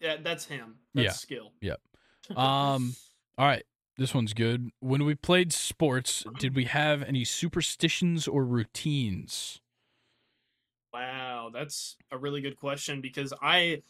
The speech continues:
Speaker 1: have thought about this for myself. I never, ever had a superstition or a routine for
Speaker 2: Yeah.
Speaker 1: any, any time in my life playing soccer.
Speaker 2: Yeah, so, um,
Speaker 1: Nothing.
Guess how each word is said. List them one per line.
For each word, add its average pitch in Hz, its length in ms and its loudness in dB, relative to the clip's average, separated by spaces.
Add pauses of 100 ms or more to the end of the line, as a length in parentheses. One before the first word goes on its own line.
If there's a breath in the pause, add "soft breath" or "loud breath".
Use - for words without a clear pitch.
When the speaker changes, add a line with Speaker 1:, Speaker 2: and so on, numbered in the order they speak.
(140 soft breath)
Speaker 1:
have 180 200 4
thought 185 220 4
about 156 260 0
this 143 180 -2
for 156 140 -6
myself. 147 640 -2 (100)
I 190 240 4
never, 160 920 -2 (760)
ever 165 460 0 (500)
had 143 360 -2
a 139 100 -6
superstition 156 800 -8 (100)
or 151 220 -4
a 143 40 -4
routine 139 600 -8 (240 soft breath)
for - 240 -4 (220)
Speaker 2:
Yeah. 190 100 4
Speaker 1:
any, 208 360 -2 (260)
any 247 300 2
time 175 300 -2
in 156 80 -4
my 135 140 -4
life 123 260 -8
playing 120 220 -14
soccer. 113 400 -16 (240)
Speaker 2:
Yeah, 117 200 2
so, 131 440 4
um, 123 460 2 (600)
Speaker 1:
Nothing. 123 280 -14